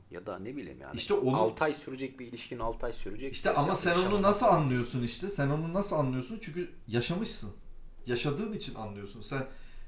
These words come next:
Speaker 2: e,
Speaker 1: Sonucunu bak kestirebilsen dahi bak bu olmayacak, bu yürümeyecek. Baştan emek vermeyin buna değil. Aslında işi güzel kılan o emek. Kısa da sürse, kötü de bitse. Yani bir tarafında bir şey de olsa onu yaşaman gerekiyor.
Speaker 2: Evet, işte sen onu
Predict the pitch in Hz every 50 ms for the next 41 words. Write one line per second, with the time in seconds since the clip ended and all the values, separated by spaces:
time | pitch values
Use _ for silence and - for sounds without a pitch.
0 | - - - - 117 113 117 113 110 113 107 123 120 123 127 123 117 - - 107
1 | 98 - - - 110 104 104 104 101 101 - 135 143 127 98 - 65 65 - -
2 | - - - 220 - - 123 120 113 104 - - - - - - - - 87 85
3 | 92 98 98 95 78 69 - - 87 92 - _ _ - - - - - 92 -
4 | - - - 107 101 - - 95 92 92 92 - 92 92 95 95 85 82 82 80
5 | 90 87 78 80 80 80 - - - - 87 - - - 110 104 - _ - -
6 | - - 95 95 85 80 87 90 87 - - 87 90 90 85 73 69 65 - -
7 | - - - - _ - - - - 95 - 78 76 - - 80 - - - -
8 | 78 - - - - 92 80 - - - - - - - - - - _ _ _
9 | - 76 80 80 78 - 92 92 92 - 98 98 95 95 - - - - 107 -
10 | - 64 62 - - - - - 95 95 87 - - - - 82 87 87 - 78
11 | 76 - - - - - - - - - - - - - 123 120 - 123 - -
12 | - - _ _ - - - 156 123 - - - 127 135 143 143 147 170 170